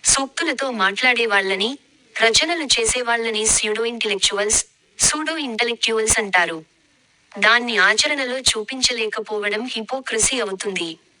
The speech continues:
ఈ రెండు భావనలను ఈ కవితా సంపుటి బలంగా చర్చకు పెట్టి ముందుకు తీసుకుని వెళ్తుందని నమ్ముతూ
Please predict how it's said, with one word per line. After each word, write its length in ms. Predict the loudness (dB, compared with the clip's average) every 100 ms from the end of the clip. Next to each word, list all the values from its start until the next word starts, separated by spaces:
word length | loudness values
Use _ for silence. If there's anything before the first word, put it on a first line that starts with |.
| -2
ఈ 140 | 0 2
రెండు 260 | 2 0
భావనలను 600 | 0 4 4 4 -2 -2
ఈ 200 | -2 -2
కవితా 380 | 0 0 0 0
సంపుటి 500 | 2 0 -2 -4 -4
బలంగా 420 | -2 -2 0 0
చర్చకు 540 | 2 2 2 0 -2 -4
పెట్టి 300 | -4 -4 -6
ముందుకు 400 | -6 -6 -6 -6
తీసుకుని 540 | 0 0 0 -2 -6
వెళ్తుందని 580 | -4 -4 -4 -4 -2 -2
నమ్ముతూ 540 | -2 -4 -8 -6 -8